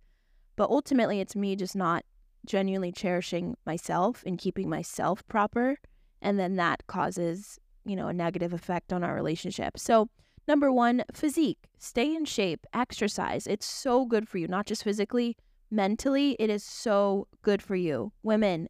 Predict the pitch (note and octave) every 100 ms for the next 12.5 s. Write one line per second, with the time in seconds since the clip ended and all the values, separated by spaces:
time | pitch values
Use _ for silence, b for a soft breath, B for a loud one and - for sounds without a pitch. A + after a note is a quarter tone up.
0 | - - - C4 - C#3+ C3 - - -
1 | - A#3+ - B3 B3 B3 A3+ G3+ G3 G3+
2 | - G#3+ F#3 G3 G3+ A3+ A3+ A3+ G#3 G#3+
3 | G#3+ - _ _ _ _ _ F#3+ F#3 F#3
4 | F3+ - G#3 G#3 - - A3 F3 - G#3
5 | A3 G#3+ G#3 G3 G#3+ G#3 A#3+ C#4+ D4 B3+
6 | G3 F#3 - - _ _ - F3+ - -
7 | F#3+ A3 A#3+ A3+ - B3 A#3 A3+ A3+ -
8 | b b - G#3+ A#3 A3+ A3+ A3+ - -
9 | _ _ - A3+ G#3+ F#3 C3+ F#2+ - -
10 | B3 - C4+ - G3 F3 G#3+ - G#3 -
11 | A#3+ - A3 G#3 F#3 F3 F3+ - - F#3+
12 | - - A3 A3